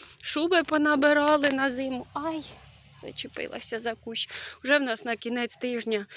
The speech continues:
обіцяють приморозки. Так що буду на цій неділі обрізати троянди. Пообрізаю.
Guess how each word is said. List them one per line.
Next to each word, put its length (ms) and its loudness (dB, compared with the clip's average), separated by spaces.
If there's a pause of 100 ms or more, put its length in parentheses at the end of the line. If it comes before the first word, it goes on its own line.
(240)
обіцяють 800 -2
приморозки. 840 2 (880)
Так 140 -4
що 140 0
буду 300 -6 (240)
на 160 -4
цій 280 -8 (540)
неділі 380 2
обрізати 560 0 (1120)
троянди. 800 4 (600)
Пообрізаю. 840 -2